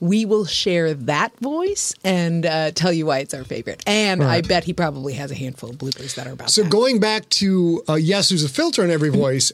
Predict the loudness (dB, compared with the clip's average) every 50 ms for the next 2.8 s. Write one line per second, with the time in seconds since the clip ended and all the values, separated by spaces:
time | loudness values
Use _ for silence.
0 | _ 0 0 2 2 2 2 2 2 0 0 0 0 0 -2 -4 -14 -20 -20 _
1 | _ _ _ _ _ -20 -20 _ _ _ -12 -2 0 2 2 4 2 2 2 2
2 | 0 0 0 2 2 2 0 0 0 0 2 2 2 0 -2